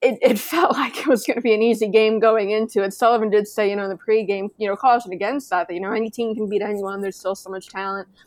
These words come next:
And, you know, there's a different kind of challenge that time of year when there's so many young guys on the team fighting for spots. It's just a different kind of challenge. You know, they're playing loose. There's nothing to play for. So, it, <laughs>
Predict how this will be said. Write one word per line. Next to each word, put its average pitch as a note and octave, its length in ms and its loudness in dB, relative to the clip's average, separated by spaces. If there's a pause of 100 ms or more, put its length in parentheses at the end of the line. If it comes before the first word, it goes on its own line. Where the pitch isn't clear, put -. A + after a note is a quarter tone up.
(460)
And, E4 160 2
you F4+ 60 6
know, D#4 100 6
there's D4 220 4
a C4+ 40 2
different B3+ 180 0
kind A3+ 100 2
of G#3+ 80 0
challenge G#3 640 -4
that G3 240 4
time G3+ 260 -4
of F#3 200 -6 (680)
year A3+ 360 6
when A#3+ 260 4
there's B3 220 6
so D4+ 100 -2
many C#4 100 0
young G3 220 -2
guys G3+ 240 4
on G3+ 120 -2
the G3+ 60 -4
team G3 240 -4
fighting G3 400 0
for G3 200 -2
spots. G3 500 2
It's B3+ 140 -2
just C4+ 180 -10 (120)
a - 40 -6
different D4 220 -6
kind F#3 260 -4
of G3 100 -6
challenge. G3+ 580 -4
You F#3+ 100 -2
know, F#3 100 -4
they're F#3+ 100 -4
playing G3 380 -4
loose. F#3 420 -4 (160)
There's F#3+ 220 -4
nothing F#3+ 240 -8
to F3+ 60 -8
play F#3 200 -6
for. F#3 220 -6
So, G#3+ 280 -2 (1080)
it, G#3+ 240 2 (440)
<laughs> A3+ 100 -6